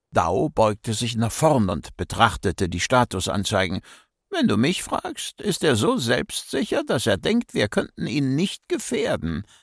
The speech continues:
weil er ohne dies nicht plant, uns wieder gehen zu lassen.“ „Hm, dann hätte er keiner Verhandlung zugestimmt.“ „Womöglich ist es der letzte Rest von Lias Korlagiers Bewusstsein, die die Dominanz dazu treibt.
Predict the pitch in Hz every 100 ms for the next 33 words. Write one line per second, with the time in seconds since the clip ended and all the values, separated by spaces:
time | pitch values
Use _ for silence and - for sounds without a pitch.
0 | _ _ - - - 120 110 139 120 104
1 | 427 392 214 175 - - 95 92 82 -
2 | 120 98 107 90 131 175 175 127 92 95
3 | 135 120 107 117 107 - - _ _ _
4 | _ _ _ _ _ _ 117 107 101 92
5 | 95 101 101 107 98 110 110 104 110 107
6 | 107 104 110 110 196 160 143 113 123 117
7 | 117 117 - _ _ _ _ _ _ _
8 | 175 175 208 202 190 233 254 233 - 233
9 | - 208 - 180 175 233 - - 190 180
10 | 190 - - 196 180 165 151 139 - -
11 | 170 160 147 143 147 143 135 139 - 147
12 | 143 156 - - 131 120 113 117 123 131
13 | 127 127 123 110 - 135 120 123 104 -
14 | 85 - - _ -